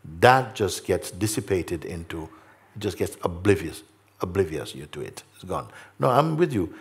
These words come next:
So then something goes, it comes, it feels very, very strong. And because, and then identification is there. And it feels,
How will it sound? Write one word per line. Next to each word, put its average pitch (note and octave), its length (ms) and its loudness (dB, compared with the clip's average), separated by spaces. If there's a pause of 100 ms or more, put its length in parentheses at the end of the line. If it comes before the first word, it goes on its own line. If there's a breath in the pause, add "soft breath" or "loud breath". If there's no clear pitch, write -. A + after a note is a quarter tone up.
(300 loud breath)
So B2+ 300 8
then D#3+ 500 6 (360 loud breath)
something C#3+ 540 4
goes, C3+ 300 10
it B2 180 0
comes, B2+ 280 2
it G#2+ 60 -2
feels B2 220 0
very, F3+ 360 4
very F3 120 2
strong. C#3+ 460 2 (300)
And A2 180 -6
because, A#2 480 -4
and A#2+ 160 -12
then B2 160 -4 (100)
identification B2+ 760 -4
is G2+ 140 -12
there. G#2 200 -6
And - 120 -10
it - 120 -16
feels, - 180 -14